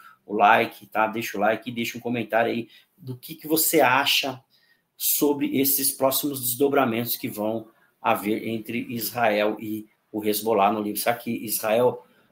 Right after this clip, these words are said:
vai realmente atacar de forma muito pesada a capital, Beirute? Será que vai atacar Trípoli? Será que vai atacar as outras regiões, regiões aí que muito populosas,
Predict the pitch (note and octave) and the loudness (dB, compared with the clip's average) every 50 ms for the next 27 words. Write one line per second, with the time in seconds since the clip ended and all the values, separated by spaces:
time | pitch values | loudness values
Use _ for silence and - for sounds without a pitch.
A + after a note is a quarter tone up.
0 | _ - - - B2+ E3+ D#3+ C#3 C#3+ B2+ B2 C3 C3 - - - A#2+ A#2 - - | _ -6 0 4 4 4 6 4 4 2 2 0 -2 -2 -2 -2 -4 -2 0 -2
1 | B2+ A#2+ G#2+ - - A#2+ A#2+ A#2 A#2+ C#3 C#3 - - A#2+ G#2+ - B2 B2+ A#2+ A#2 | -2 -2 -4 -4 -4 -4 -2 -2 -2 -2 -4 -4 -4 -4 -2 0 2 2 2 0
2 | G#2 - - A#2+ A#2+ - A#2 A2+ - - - B2 B2+ B2 A#2 A2 A2 G#2+ A2+ B2+ | -2 -2 -4 -6 -2 0 0 0 -2 -2 0 2 2 2 2 0 -2 -2 0 -2
3 | C#3+ - - - - - G2 A2 B2 C3+ C#3+ - - B2+ A2+ G#2+ - - _ _ | -2 -2 -4 -6 -6 -4 -2 0 0 0 0 -2 -6 -6 -6 -6 -8 -12 _ _
4 | _ _ _ _ - A2+ C3 C3+ - - B2+ C3 - C3 B2+ A#2+ - - C3 D#3 | _ _ _ _ 4 6 6 6 4 2 -2 -2 -2 -4 -4 -4 -4 0 2 2
5 | D#3 D#3 - A2 G#2+ G2+ - - A2 A2 - _ _ _ _ _ _ _ _ _ | 2 2 -2 -4 -6 -6 -6 -6 -6 -8 -8 _ _ _ _ _ _ _ _ _
6 | _ _ _ _ _ _ _ _ - B2+ C#3 C3+ - B2 A2 A2 A2 - _ _ | _ _ _ _ _ _ _ _ 2 2 2 2 0 -6 -8 -8 -10 -14 _ _
7 | _ _ _ _ _ _ _ - A2+ A#2 A#2 - A#2 - - - - B2 A#2+ A#2+ | _ _ _ _ _ _ _ 0 2 2 2 0 -2 -6 0 2 2 2 2 0
8 | - - _ _ _ _ _ - G2 G#2 - C3 C3+ - C3+ A#2+ - B2+ B2 G#2 | -6 -12 _ _ _ _ _ -6 -4 -2 -2 -2 -2 -2 -2 -2 0 -2 -2 0
9 | A#2 B2+ C3+ B2 - - G2+ A#2 A#2 A2+ B2+ C3 A#2 A#2+ B2 A#2+ - - A#2+ C3 | 0 0 0 0 -2 -4 -6 -6 -6 -4 -4 -2 -2 -2 -4 -4 -4 -4 -4 -2
10 | D3+ C#3+ - - - B2+ - - A2 B2 C3 C#3 C3 A#2 G#2 - - - - _ | -4 -4 -6 -6 -8 -6 -4 0 4 6 8 8 6 4 0 -6 -10 -12 -14 _